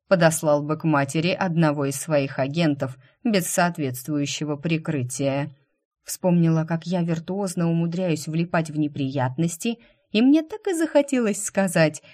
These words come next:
"Зовите меня Счастливой, с родовой фамилией по жизни". Только, думаю, такой ответ его навряд ли устроит. "Тай". Он прокатил мое имя на языке, словно пробуя на вкус,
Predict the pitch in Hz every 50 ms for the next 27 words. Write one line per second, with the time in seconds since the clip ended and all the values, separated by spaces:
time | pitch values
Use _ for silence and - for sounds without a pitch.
0 | - _ _ _ _ - 151 - 294 330 - 494 480 - - 349 349 320 311 302
1 | 294 294 294 302 294 - - - - - 226 - - - - 180 175 208 214 180
2 | 147 151 156 160 156 - _ _ _ - - - 202 190 180 160 156 156 165 277
3 | 330 302 - - 202 202 190 196 220 214 190 190 185 185 185 180 180 - - 185
4 | 175 165 151 156 156 147 139 127 160 151 147 147 156 160 - _ _ _ - _
5 | _ _ - 185 180 175 - 175 165 170 170 170 165 160 156 151 - 160 156 -
6 | 160 147 147 143 185 202 240 208 - - _ _ _ _ _ _ - 175 185 226
7 | 240 339 339 214 147 139 139 156 269 - - - 160 131 135 139 - - - 151
8 | 147 143 135 135 135 131 - _ _ _ _ _ _ _ _ _ _ _ _ _
9 | _ - 143 131 123 120 127 127 123 120 117 120 120 - - _ _ _ _ _
10 | _ - 156 165 151 143 147 - 151 - - 139 139 - 156 147 143 143 143 139
11 | 143 139 143 143 143 139 135 139 139 135 139 139 143 147 143 143 - - 139 135
12 | 143 - _ _ _ _ _ - - - 180 170 156 151 160 156 160 170 170 170
13 | 156 151 160 160 160 160 160 165 170 170 - - - - 160 143 135 - -